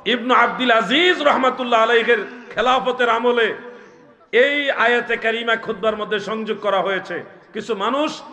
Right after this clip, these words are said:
খুতবার ভিতরে মাওলা আলীকে গালি দিতেন এবং আহলে বাইতকে গালি দিতেন।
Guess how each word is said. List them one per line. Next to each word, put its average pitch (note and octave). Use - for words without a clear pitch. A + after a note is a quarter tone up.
খুতবার C4+
ভিতরে B3+
মাওলা A3+
আলীকে A#3+
গালি A#3
দিতেন A3+
এবং A3
আহলে A#3+
বাইতকে A#3+
গালি A3+
দিতেন। G#3+